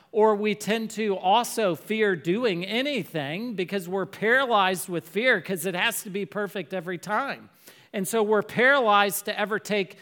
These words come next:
a risk, to ever have that difficult conversation with someone about the gospel, or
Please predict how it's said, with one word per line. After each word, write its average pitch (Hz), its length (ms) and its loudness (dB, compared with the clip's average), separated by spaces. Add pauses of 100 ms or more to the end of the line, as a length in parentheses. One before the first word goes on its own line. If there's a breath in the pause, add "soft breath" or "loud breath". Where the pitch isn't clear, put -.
(320 loud breath)
a 180 140 0
risk, 214 600 4
to 196 180 -2
ever 208 300 0 (260 loud breath)
have 220 460 4
that 175 300 2
difficult 175 460 -4
conversation 175 800 -4
with 156 140 -6
someone 165 400 -8
about 151 300 -6
the 156 60 -10
gospel, 135 640 -10 (260 loud breath)
or 180 280 0